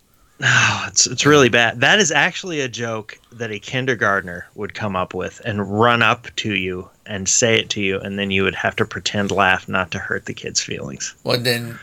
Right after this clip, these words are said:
Speaker 2: you would also say, "And do you know what an artery is?" And they'd be like,
Speaker 1: Yeah, that's true.
Speaker 2: Yeah.
Speaker 1: Kindergarten. <laughs> That's what I, I would just be impressed. That
Speaker 2: Yeah.
Speaker 1: I'd be like,
Speaker 2: Oh, that's
Speaker 1: "You
Speaker 2: pretty
Speaker 1: actually
Speaker 2: good,
Speaker 1: know
Speaker 2: yeah.
Speaker 1: what an artery is? That's
Speaker 2: You know the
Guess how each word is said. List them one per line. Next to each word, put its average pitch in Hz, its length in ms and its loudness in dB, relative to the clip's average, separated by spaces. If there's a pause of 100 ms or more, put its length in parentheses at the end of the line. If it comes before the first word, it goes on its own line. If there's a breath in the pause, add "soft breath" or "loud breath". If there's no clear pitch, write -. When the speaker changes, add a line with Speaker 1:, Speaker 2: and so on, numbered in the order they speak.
(100)
Speaker 2:
you 117 160 -4
would 117 100 -2
also 117 240 0
say, 110 220 -2
"And 110 320 -4
do 120 80 0
you 160 100 0
know 151 160 0
what 175 120 2
an 113 120 0
artery 131 400 0
is?" 151 260 0
And 98 140 -6
they'd 95 140 -2
be 95 100 -2
like, 95 160 -2 (180)
Speaker 1:
Yeah, 143 200 6
that's 123 180 6
true. 131 200 4
Speaker 2:
Yeah. 107 40 -4
Speaker 1:
Kindergarten. 131 880 2 (160)
<laughs> - 160 -14
That's 202 220 4
what 185 80 6
I, 165 60 6 (120)
I - 40 6
would 160 120 -2
just 139 200 -6
be 139 140 -4
impressed. 127 600 -8
That 104 140 -12
Speaker 2:
Yeah. 95 200 -4
Speaker 1:
I'd 101 120 -14
be 107 80 -12
like, 101 100 -6
Speaker 2:
Oh, - 120 -2
that's 107 100 -4
Speaker 1:
"You - 60 -6
Speaker 2:
pretty 170 100 -2
Speaker 1:
actually 175 280 -4
Speaker 2:
good, 135 60 -6
Speaker 1:
know 123 80 -4
Speaker 2:
yeah. 156 60 0
Speaker 1:
what 147 80 -2
an 113 80 -2
artery 143 400 0
is? 226 180 -6
That's 156 160 -8
Speaker 2:
You 151 80 -2
know 160 160 2
the - 20 2